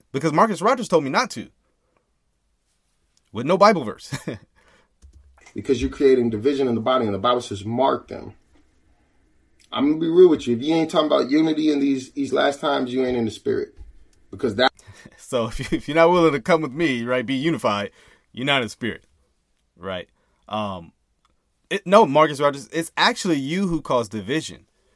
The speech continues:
Speaker 1: because you come along thousand years, uh, teaching stuff that is unbiblical and, and say, "Hey, now, if you don't agree with this, this is how false teachers make their mark." They,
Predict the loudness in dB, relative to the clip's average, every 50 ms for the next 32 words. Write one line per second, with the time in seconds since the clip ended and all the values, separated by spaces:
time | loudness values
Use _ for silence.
0 | _ _ _ -14 -10 -6 -6 -6 -2 0 0 0 0 2 0 2 2 2 0 0
1 | 0 -2 -4 -6 -8 _ _ _ -20 _ _ _ -2 0 2 2 2 2 0 -2
2 | -2 -2 -2 -2 -2 -2 -2 -6 -8 -14 _ _ _ _ _ _ _ _ _ -8
3 | -6 -4 -4 -4 -6 -8 _ _ _ _ _ _ _ _ _ _ -6 -2 0 0
4 | 0 0 -2 -4 -4 -6 -10 -10 -2 0 0 2 2 2 0 0 -2 -6 -10 -10
5 | -6 -4 -2 -2 0 -2 0 -2 -2 -4 -4 -8 -8 -8 -10 _ -20 _ _ _
6 | _ _ _ _ _ _ _ -14 -10 -10 -10 -10 -12 _ -14 -14 -12 -8 -4 -2
7 | -2 0 0 0 0 0 0 0 0 0 0 0 2 2 2 0 -2 -2 0 0
8 | 0 -2 -2 -4 -4 -4 -4 -2 -2 -2 -2 -2 -4 -2 0 2 2 2 0 -2
9 | 0 2 2 2 0 -2 -6 -8 -8 -8 -8 -12 -12 -8 -6 -6 -6 -6 -4 -4
10 | -4 -4 -2 -4 -4 -4 -6 -8 -8 -10 -10